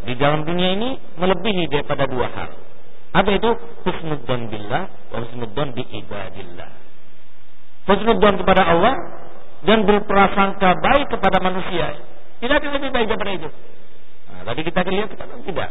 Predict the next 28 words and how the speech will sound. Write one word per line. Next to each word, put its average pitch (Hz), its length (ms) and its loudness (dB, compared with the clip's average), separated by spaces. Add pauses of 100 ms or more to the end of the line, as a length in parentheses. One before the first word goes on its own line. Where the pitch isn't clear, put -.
gitu. - 100 -4 (720)
Kenapa 220 340 4
kita 185 260 4 (300)
melihat, 185 360 6
oh, 151 120 2
ini 151 240 0
kayaknya 143 240 -2
begini, 135 400 -2
ini 131 160 -2
ada 147 160 2
tatunya, 151 400 -2
ini 131 160 -2
berarti 135 300 0
orang 143 260 0 (480)
fasik, 139 320 0 (640)
ini 151 160 0
kayaknya 156 240 0
begini, 147 400 -2
ini 165 80 0
ulama 151 360 0
su 175 120 -2
ini, 139 240 -2 (280)
ini 151 120 2
kumpul 160 320 2
sama 156 160 2
pejabat, 151 460 0
ini 156 100 0
ulama. 151 320 0